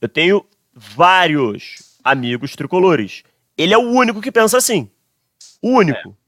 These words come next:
Speaker 1: A
Speaker 2: É.
Speaker 1: grande maioria acredita muito e confia no dinizismo. Então, assim, realmente há um casamento muito bacana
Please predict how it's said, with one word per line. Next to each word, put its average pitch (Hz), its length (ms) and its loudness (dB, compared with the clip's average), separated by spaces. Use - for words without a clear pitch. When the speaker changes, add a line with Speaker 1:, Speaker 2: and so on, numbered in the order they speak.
Speaker 1:
A 143 80 4
Speaker 2:
É. - 20 0
Speaker 1:
grande 214 480 0
maioria 175 720 0
acredita 156 640 -4
muito 151 360 -4
e 170 40 -10
confia 151 600 -8
no 156 180 0
dinizismo. 120 720 -6
Então, 113 220 -6
assim, 123 380 -6
realmente 135 460 -4
há 139 40 0
um 147 80 -2
casamento 139 500 -4
muito 135 220 -16
bacana 139 580 -6